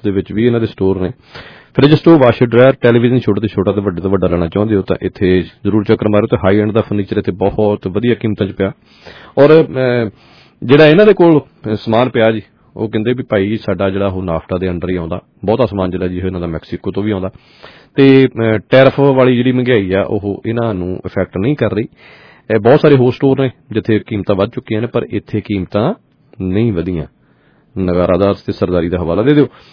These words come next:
ਨੌ ਸੌ ਪੰਜ ਸੱਤ ਸੌ ਨੜਿਨਵੇਂ ਜ਼ੀਰੋ ਜ਼ੀਰੋ ਪੰਤਾਲੀ ਇਹਨਾਂ ਦਾ ਫੋਨ ਨੰਬਰ ਹੈ। ਅਹ,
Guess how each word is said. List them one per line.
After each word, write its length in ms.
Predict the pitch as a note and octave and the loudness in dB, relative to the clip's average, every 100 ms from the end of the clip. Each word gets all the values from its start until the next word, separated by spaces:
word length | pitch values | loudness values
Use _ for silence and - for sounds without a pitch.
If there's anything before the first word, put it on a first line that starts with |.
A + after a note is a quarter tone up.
| _ - | _ 0
ਨੌ 140 | B2+ | 2
ਸੌ 180 | C3+ D3+ | 4 2
ਪੰਜ 300 | - B2+ B2 | 2 -2 -2
ਸੱਤ 240 | - A2 - | -2 -4 -4
ਸੌ 240 | - A2+ | -6 -2
ਨੜਿਨਵੇਂ 520 | A2 G#2+ G#2 F2+ F#2 F#2+ | 0 0 -2 -2 -2 -2
ਜ਼ੀਰੋ 220 | F#2 F#2 | -2 -4
ਜ਼ੀਰੋ 200 | F2+ F#2 | -2 -4
ਪੰਤਾਲੀ 440 | - F#2+ F2 E2 | -4 -4 -2 -4
ਇਹਨਾਂ 140 | D#2 D2+ | -4 -6
ਦਾ 80 | |
ਫੋਨ 260 | A#2 - F#2 | -6 -4 -4
ਨੰਬਰ 200 | D#2+ D2+ | -4 -6
ਹੈ। 100 | D2+ | -8
ਅਹ, 1800 | - _ _ _ _ _ _ _ _ _ _ _ - - - - B2 C#3 | -12 _ _ _ _ _ _ _ _ _ _ _ -20 -20 -10 2 6 6